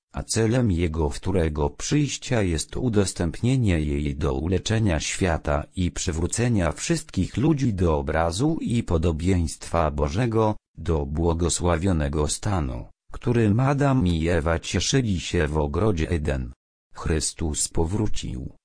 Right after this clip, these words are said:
aby ustanowić swoje tysiąc lat trwające królestwo, a wszystkich,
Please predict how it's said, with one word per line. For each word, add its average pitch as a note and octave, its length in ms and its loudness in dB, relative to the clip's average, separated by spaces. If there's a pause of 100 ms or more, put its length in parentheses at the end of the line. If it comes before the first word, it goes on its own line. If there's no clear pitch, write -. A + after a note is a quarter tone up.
(100)
aby E2 360 0
ustanowić G#2+ 920 -2
swoje F2 480 0
tysiąc C#3 640 2
lat F2 320 -2
trwające F2+ 880 -2
królestwo, - 840 -2 (180)
a C#2+ 120 -2
wszystkich, - 800 -6